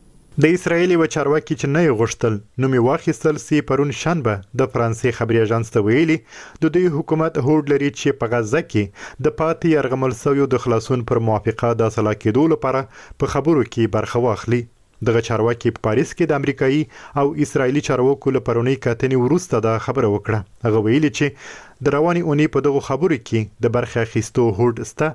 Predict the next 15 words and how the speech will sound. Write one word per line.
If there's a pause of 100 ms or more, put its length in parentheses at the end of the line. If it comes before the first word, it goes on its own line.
(320)
او
په
دې
برخه
کې
یوه
موافقه
هم
برابره
سوې
ده. (360)
دغه
اسرائیلي
چارواکي
د